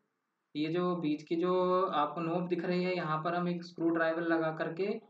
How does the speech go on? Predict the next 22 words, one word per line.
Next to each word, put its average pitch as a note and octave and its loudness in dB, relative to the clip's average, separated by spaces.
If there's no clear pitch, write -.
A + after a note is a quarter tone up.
और D#3 0
इस E3 -4
viper C#3 0
को E3 -4
घुमाते C#3+ -4
हैं, F3 -4
इसीलिए E3+ 0
इसको E3 -4
हम F3+ -2
slider D3 -2
नाम E3+ -2
देते E3+ -4
हैं। F#3 -4
और D#3 0
slider C#3+ -2
के E3+ -4
just E3 -4
नीचे E3+ -2
एक D#3+ -2
माइका C#3+ -2
की F#3+ -8
insulating D#3 -2